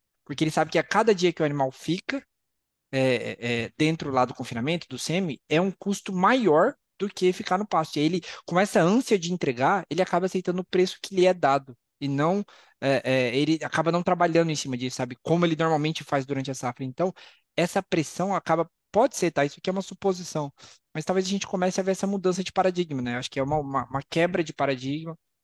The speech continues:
do que eu enxergava, do peso que a sazonalidade tem sobre os preços, e do que ela tá tendo nesses últimos três anos. Talvez seja uma mudança, e aí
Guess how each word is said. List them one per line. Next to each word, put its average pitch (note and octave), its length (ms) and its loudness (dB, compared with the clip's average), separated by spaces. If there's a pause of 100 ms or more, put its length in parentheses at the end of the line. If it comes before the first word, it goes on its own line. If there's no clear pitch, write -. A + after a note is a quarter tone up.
(500)
do D3+ 160 2
que - 80 0
eu E3 60 6
enxergava, D#3 480 2
do D3 120 -4 (120)
peso G#3 280 6
que - 80 -10
a E3 40 0
sazonalidade C#3 580 -4
tem E3 220 -4
sobre C3+ 240 -8
os - 80 -12
preços, D3 380 -6 (520)
e D3 60 -6
do E3+ 140 -4
que - 120 0
ela E3 100 2
tá E3+ 120 0
tendo D#3 180 -2
nesses D3+ 220 -6
últimos C#3+ 260 -10
três C#3+ 260 -4
anos. B2+ 260 -8
Talvez C3 300 -2
seja D3+ 220 -2
uma D#3 140 0
mudança, D#3+ 480 0
e - 20 0
aí C3+ 220 4